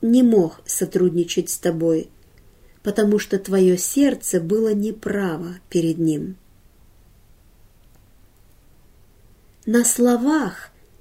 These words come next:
ты глубоко заинтересован в истине, но когда нужно подтвердить свою веру делами,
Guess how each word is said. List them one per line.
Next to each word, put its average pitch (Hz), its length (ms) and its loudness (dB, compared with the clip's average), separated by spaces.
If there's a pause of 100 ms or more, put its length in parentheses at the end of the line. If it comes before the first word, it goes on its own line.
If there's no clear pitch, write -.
(340)
ты 254 120 6
глубоко 220 680 2
заинтересован 247 1120 2
в 170 120 -2
истине, 175 760 -2 (1000)
но 208 140 2
когда 220 340 4
нужно 226 360 2
подтвердить 208 680 0
свою 202 400 0
веру 180 580 4
делами, 180 760 -2